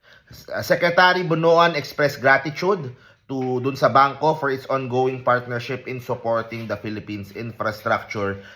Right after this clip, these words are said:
development goals. O, yun. The Phase One, Stage One includes an eight-kilometer road consisting of, uh, six point eight one kilometers of viaduct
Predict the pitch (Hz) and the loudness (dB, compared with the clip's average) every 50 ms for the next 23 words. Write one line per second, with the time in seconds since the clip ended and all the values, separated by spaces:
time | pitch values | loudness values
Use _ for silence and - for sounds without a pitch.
0 | - - - 104 104 87 98 101 101 98 101 98 98 - 92 95 90 80 - - | -20 -12 -8 -8 -6 -4 -4 -4 -2 -2 -2 -4 -6 -6 -8 -10 -10 -10 -14 -18
1 | - 73 - 90 90 85 80 69 65 62 - - - - - - - - - 82 | -18 -14 -10 -10 -10 -10 -10 -12 -14 -16 -18 -20 -20 -20 -20 -20 -20 -20 -20 -18
2 | 82 85 98 110 110 98 82 76 73 - _ _ - - - - - - 101 117 | -14 -10 -6 -4 -4 -4 -6 -8 -12 -18 _ _ -20 -20 -20 -20 -20 -10 -2 0
3 | 135 143 143 - 208 240 247 226 - - 208 214 214 208 202 - - 202 196 202 | 0 0 2 4 4 4 4 2 0 4 6 6 6 6 4 0 2 4 4 4
4 | 170 - - 180 170 160 160 165 170 165 - - - - _ - 147 170 170 156 | 2 2 2 6 6 6 6 6 2 -4 -10 -14 -20 -20 _ -10 -8 -8 -8 -8
5 | - 170 202 233 247 214 156 - - - 151 156 147 147 - - 175 196 226 208 | -8 -6 -4 -2 -2 -4 -4 -6 -2 2 2 2 2 2 -4 -4 -2 -2 -2 -4
6 | - - - 175 165 170 170 170 170 170 165 - 170 165 165 147 147 143 170 180 | -4 -6 -6 -2 2 4 4 4 2 0 0 0 2 2 2 4 2 2 2 2
7 | 170 135 123 - - - - _ - 147 147 147 151 - 175 175 175 - - - | 0 -2 -6 -10 -18 -20 -20 _ -8 -6 -6 -6 -6 -6 -6 -8 -8 -8 -6 -6
8 | 170 165 160 - 151 160 160 151 - - - _ _ _ _ - _ _ - - | -4 -4 0 2 2 4 2 2 -2 -10 -20 _ _ _ _ -20 _ _ -4 0
9 | 101 110 107 107 107 104 101 101 98 98 98 92 95 - - 185 165 - - - | 2 4 4 4 4 4 2 2 2 0 -2 -2 -4 -6 -6 -6 -6 -6 -4 -2
10 | 160 165 165 151 - 147 151 143 123 143 143 143 139 - 135 127 127 123 123 127 | -2 0 0 -2 -4 -4 -4 -4 0 0 0 0 0 0 0 4 4 4 4 4
11 | 120 - - 127 123 120 113 110 - 95 110 117 113 113 113 104 95 120 139 143 | 0 -2 -2 -2 -2 -2 -4 -8 -4 0 2 2 2 2 0 0 0 2 2 2
12 | - - | 0 -4